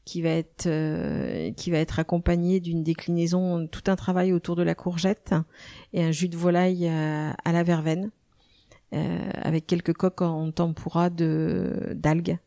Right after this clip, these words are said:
en poudre d'algues. Et, euh, pour suivre, on va passer sur le pigeon, qui est le plat vraiment signature du restaurant. Euh, le pigeon de Monsieur Le Meur, travaillé en deux façons, euh,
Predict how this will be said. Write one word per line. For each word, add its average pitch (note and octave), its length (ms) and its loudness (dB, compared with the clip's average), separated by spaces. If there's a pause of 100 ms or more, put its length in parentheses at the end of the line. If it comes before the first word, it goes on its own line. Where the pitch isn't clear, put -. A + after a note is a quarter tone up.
(240)
en D#3 140 -4
poudre E3 320 0
d'algues. F3+ 360 2 (600)
Et, E3+ 320 4
euh, D#3+ 720 2
pour E3 220 -4
suivre, G3+ 540 2
on E3 260 2
va D#3 280 0
passer - 420 -4
sur - 200 -2
le D3+ 100 2
pigeon, D3+ 440 2 (480)
qui - 160 -6
est - 60 0
le D#3+ 140 0
plat E3 280 0
vraiment E3+ 320 0
signature F3+ 540 0
du E3+ 120 -2
restaurant. F3 520 0 (460)
Euh, D#3+ 340 4
le D#3 160 0
pigeon F3+ 300 0
de F#3 60 2
Monsieur E3+ 320 2
Le E3 160 6
Meur, G#3 720 2 (120)
travaillé E3+ 460 -2
en E3 140 2
deux E3 220 4
façons, G#3 440 2 (640)
euh, F3 580 -2